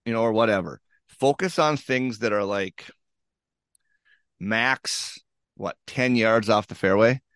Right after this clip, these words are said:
So if you hit a halfway decent shot, you know, you're not super gone and you're barely in the rough somewhere, like, five yards off or whatever, three yards off,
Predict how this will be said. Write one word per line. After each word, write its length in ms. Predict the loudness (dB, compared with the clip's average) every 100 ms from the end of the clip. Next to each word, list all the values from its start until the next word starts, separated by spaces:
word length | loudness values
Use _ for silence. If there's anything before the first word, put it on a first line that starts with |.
| _ -20 _ _
So 140 | -4 0
if 60 |
you 120 | 4
hit 100 | 4
a 100 | 4
halfway 420 | 4 4 2 0 -2
decent 340 | -2 -4 -8
shot, 360 | -2 0 0 -2 -8
you 80 | -6
know, 160 | -4
you're 120 | -4
not 220 | -2 -4 -4
super 380 | -4 -2 0
gone 560 | -2 0 2 2 2 0
and 80 | -2
you're 180 | -4 -6 -8
barely 340 | 0 2 4
in 80 | 2
the 80 | 0
rough 260 | 0 -2 -2
somewhere, 400 | -4 0 0 -2
like, 140 | -4
five 320 | -4 -2 0
yards 240 | -2 -2 -2
off 180 | -4
or 40 | -4
whatever, 300 | -4 -2 -4
three 220 | -2 -2
yards 260 | -2 -4 -4
off, 280 | -4 -6